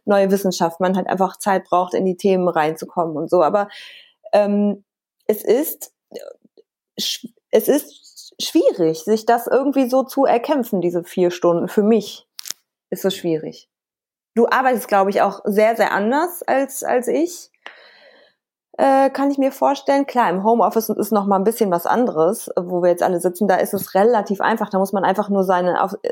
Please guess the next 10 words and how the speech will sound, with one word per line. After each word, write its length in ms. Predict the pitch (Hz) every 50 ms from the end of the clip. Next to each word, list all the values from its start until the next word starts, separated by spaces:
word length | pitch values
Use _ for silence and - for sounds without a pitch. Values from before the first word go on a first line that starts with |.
| - -
seine 280 | 180 185 180 180 175
Technik 520 | 175 - 233 226 - 196 170 165 - - -
quasi 460 | - - 180 175 175 175 180 170 165
beherrschen 640 | 151 160 175 175 180 175 180 175 175 196 185 180 175
und 380 | 156 175 175 170 - - - -
die 220 | - - 175 175
Sachen 300 | 165 180 170 170 180 180
einfach 380 | - 170 170 170 160 - - - -
komplett 340 | - 185 175 175 165 - -
ausschalten. 880 | 196 202 202 196 - - - 170 165 165 170 - - 202 226 277